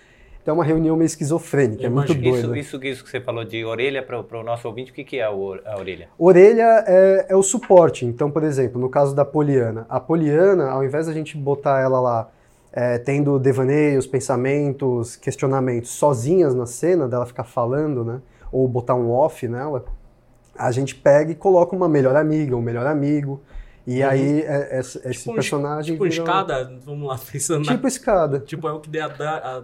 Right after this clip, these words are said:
Speaker 1: Dá
Speaker 2: só tem pra
Speaker 1: deixa.
Speaker 2: ir com ela, é,
Speaker 1: Uhum.
Speaker 2: entendi.
Speaker 3: É, pra pessoa poder gerar os raciocínios, assim, né? Tipo, no, no, no que no livro o cara falaria dentro da cabeça, ele
Speaker 1: Uhum.
Speaker 3: tem alguém pra ouvir a conversa, é isso?
Speaker 1: Exatamente.
Speaker 3: Tipo
Speaker 2: Entendi.
Speaker 3: o Watson no Sherlock.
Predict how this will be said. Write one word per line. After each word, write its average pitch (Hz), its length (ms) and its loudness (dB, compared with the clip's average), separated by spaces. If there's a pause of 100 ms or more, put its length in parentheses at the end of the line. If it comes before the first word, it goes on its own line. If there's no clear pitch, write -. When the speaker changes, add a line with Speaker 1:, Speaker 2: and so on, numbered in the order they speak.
(140)
Speaker 1:
Dá 151 160 0
Speaker 2:
só 151 60 2
tem 143 200 2
pra 139 100 0
Speaker 1:
deixa. - 120 -2
Speaker 2:
ir 123 60 -2
com 165 200 -6
ela, 123 320 -4
é, 123 160 -8
Speaker 1:
Uhum. 147 120 -2
Speaker 2:
entendi. 127 400 -4
Speaker 3:
É, 151 100 0
pra 127 140 -2
pessoa 151 420 -2
poder 143 460 -6
gerar 135 280 -2
os - 160 -10
raciocínios, 123 720 -8
assim, 98 240 -14
né? 110 200 -6
Tipo, 120 600 -8
no, 117 200 -12
no, 120 220 -10
no 123 160 -8
que 143 140 -10
no 147 160 -6
livro 131 340 -4
o - 40 -8
cara 120 440 -2
falaria 120 400 0
dentro 120 180 -6
da 113 80 -4
cabeça, 139 680 -6 (100)
ele 135 140 -4
Speaker 1:
Uhum. 117 60 -6
Speaker 3:
tem 135 100 -4
alguém 127 260 -8
pra 135 120 -8
ouvir 127 260 -6
a 120 140 -8
conversa, 110 420 -8
é - 80 -6
isso? - 0 -
Speaker 1:
Exatamente. 185 580 -2 (280)
Speaker 3:
Tipo 127 140 -4 (100)
Speaker 2:
Entendi. 135 60 0
Speaker 3:
o 123 480 0
Watson 120 380 0
no 101 180 -10
Sherlock. 98 440 -6